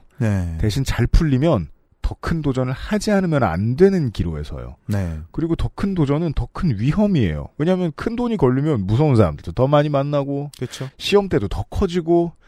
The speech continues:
Speaker 2: 실패하면 상처도 커요. 투자도 세게 해야 되고, 어, 버는 돈만큼 잃어버리는 돈이 커질 만한 리스크를 지게 됩니다.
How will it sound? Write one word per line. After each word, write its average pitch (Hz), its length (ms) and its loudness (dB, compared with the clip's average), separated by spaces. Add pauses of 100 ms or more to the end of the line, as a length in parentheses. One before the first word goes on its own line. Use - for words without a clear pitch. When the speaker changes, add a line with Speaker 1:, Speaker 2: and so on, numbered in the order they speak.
(300)
Speaker 2:
실패하면 214 460 4
상처도 202 360 2
커요. 180 400 2 (240)
투자도 190 300 0
세게 208 340 2
해야 185 200 4
되고, 151 440 -2 (680)
어, 151 340 -2
버는 208 360 4
돈만큼 202 400 2
잃어버리는 175 560 6
돈이 156 200 0
커질 190 320 0
만한 160 280 2
리스크를 143 380 -2
지게 143 420 0
됩니다. 90 480 -4